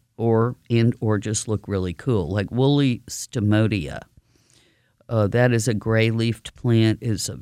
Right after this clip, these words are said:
very short, beautiful ground cover, woolly stomotia. Definitely check it out. And these are in the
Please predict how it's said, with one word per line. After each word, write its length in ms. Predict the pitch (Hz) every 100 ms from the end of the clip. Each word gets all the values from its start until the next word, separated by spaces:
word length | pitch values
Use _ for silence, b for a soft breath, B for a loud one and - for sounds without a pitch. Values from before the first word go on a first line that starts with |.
| -
very 500 | - 123 113 110 110 -
short, 500 | - - 117 110 - 143 -
beautiful 500 | - 117 110 98 -
ground 380 | 98 107 98 98
cover, 320 | - 101 101
woolly 340 | 95 104 113 107
stomotia. 720 | - 107 101 98 113 - 78 -
Definitely 380 | 135 123 113 101
check 300 | - 110 110
it 60 |
out. 180 | 101 -
And 140 | 120 139
these 240 | 185 208
are 160 | 180 135
in 360 | 139 131 127 120
the 340 | 120 107 90